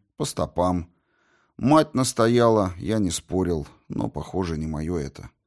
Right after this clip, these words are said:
Они зарулили к окошку, где автолюбители, не выходя из машины, получали заказ. «Что будешь?»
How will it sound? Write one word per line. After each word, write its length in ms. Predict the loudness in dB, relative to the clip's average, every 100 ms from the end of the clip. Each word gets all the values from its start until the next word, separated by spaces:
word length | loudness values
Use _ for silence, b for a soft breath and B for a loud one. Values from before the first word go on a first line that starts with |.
| _ _ _ _ _
Они 300 | 0 4 4
зарулили 560 | 4 2 4 4 2 0
к 100 | -4
окошку, 580 | -4 0 0 0 -2
где 280 | -2 2 2
автолюбители, 840 | 2 0 -2 0 0 -2 0 0 2
не 120 | 2
выходя 460 | 0 -2 0 2
из 160 | 0 0
машины, 540 | -2 -2 -2 0 2 0
получали 580 | -2 -4 -2 -4 -2
заказ. 600 | -2 -4 -6 -8 -8 -10 -12 _ _ _ _ _
«Что 280 | -8 -4 0
будешь?» 480 | 0 0 -2 -8